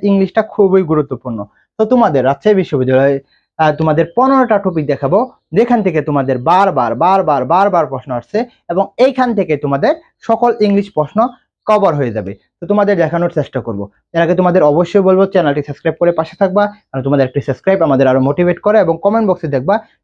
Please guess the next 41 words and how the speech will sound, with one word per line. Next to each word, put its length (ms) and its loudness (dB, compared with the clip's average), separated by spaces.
Facebook 220 2
পেজের 280 2
লিংক 200 0
এবং 200 0
Telegram-এর 520 0
লিংক, 220 0
ওইখানে 300 0
যুক্ত 180 -6
হয়ে 120 2
গেলে 220 2
আমাদের 260 -2
সাথে 260 -4
কথা 240 0
বলতে 440 2
পারবা। 420 2
আমরা 240 0
যদি 260 -2
এখানে 420 -2
যাই 160 2
পরবর্তী 460 0
স্লাইডে, 400 -2
দেখতে 240 0
পারবো 220 0
আমাদের 380 2
যে 120 0
কোথা 360 2
থেকে 220 2
প্রশ্ন 300 -4
আসে। 240 -8
আমরা 260 0
এখানে 340 0
আমরা 200 2
দেখতেছি 360 -6
কি 240 -2
আমাদের 440 2
ইংলিশ 300 2
কোশ্চেনটা। 640 -2
তো 80 4
ইংলিশ 380 2
কোশ্চেনটা 520 0
আমি 380 -2